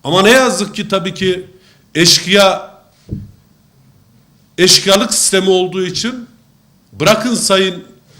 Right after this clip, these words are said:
Celal Kılıçdaroğlu'nun izine ayrılması doğruysa,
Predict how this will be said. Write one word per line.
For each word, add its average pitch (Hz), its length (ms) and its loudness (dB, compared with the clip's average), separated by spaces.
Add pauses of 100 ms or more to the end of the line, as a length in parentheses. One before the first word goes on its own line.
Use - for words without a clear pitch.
(160)
Celal 170 320 0
Kılıçdaroğlu'nun 165 920 -6 (800)
izine 170 320 0
ayrılması 160 960 0 (760)
doğruysa, 196 1000 2